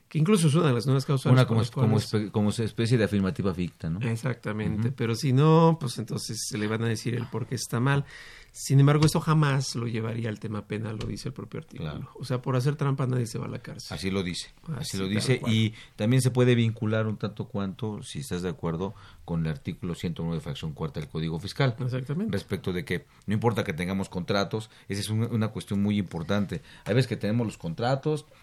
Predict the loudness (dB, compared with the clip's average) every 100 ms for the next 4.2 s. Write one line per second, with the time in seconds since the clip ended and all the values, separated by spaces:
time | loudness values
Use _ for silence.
0 | -8 -4 -2 -2 -2 -4 -8 -6 -6 -4
1 | -4 0 0 0 0 -2 0 -4 -4 -2
2 | 0 0 0 0 2 2 0 -2 0 0
3 | 0 2 2 2 4 4 2 0 0 4
4 | 4